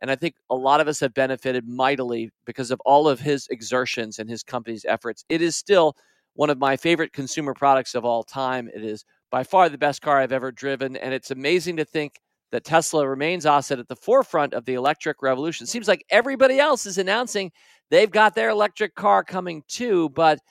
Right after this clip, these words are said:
nobody's anywhere close to Tesla in terms of building out the network of chargers or all of the miles logged, which helps contribute to the A I for,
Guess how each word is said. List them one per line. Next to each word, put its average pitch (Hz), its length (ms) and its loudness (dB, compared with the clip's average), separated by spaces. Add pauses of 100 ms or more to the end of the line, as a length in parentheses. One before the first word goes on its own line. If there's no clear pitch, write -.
(420)
nobody's 196 580 0
anywhere 170 400 0
close 175 440 -2
to 143 100 -6
Tesla 151 480 -2
in 120 120 -6
terms 131 300 -12
of 117 140 -10
building 143 360 -2
out 131 200 -2
the 117 80 -4
network 113 440 -6
of 107 140 -12
chargers 165 600 0 (340)
or 156 160 -2
all 202 200 6
of 185 100 0
the 160 80 4
miles 156 640 2
logged, 143 500 4
which 131 180 -8
helps 170 220 0
contribute 165 440 -8
to 151 100 -8
the 143 160 -6
A 151 220 0
I 147 220 2
for, 151 420 -2